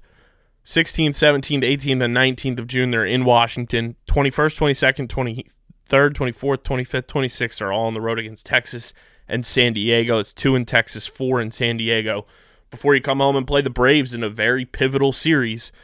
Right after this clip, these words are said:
Um, and then the month of July, it's Saint Louis, Washington, Saint Louis on the road, Toronto on the road, Miami on the road,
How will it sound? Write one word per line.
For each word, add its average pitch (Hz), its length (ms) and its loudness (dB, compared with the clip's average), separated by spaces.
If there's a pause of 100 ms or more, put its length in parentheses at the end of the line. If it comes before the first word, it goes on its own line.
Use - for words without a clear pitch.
(340)
Um, 104 720 0 (720)
and 117 160 -2
then 113 180 0
the 113 80 -4
month 120 220 0
of 123 60 -6
July, 120 380 4
it's 139 200 0
Saint 117 340 -2
Louis, 160 480 2 (240)
Washington, 143 720 -2 (160)
Saint 156 420 -2
Louis 131 440 0
on 110 160 -4
the 95 100 -6
road, 117 480 4 (480)
Toronto 147 720 4
on 143 120 6
the 139 120 2
road, 131 400 4 (420)
Miami 123 640 4
on 120 140 4
the 113 100 0
road, 110 440 0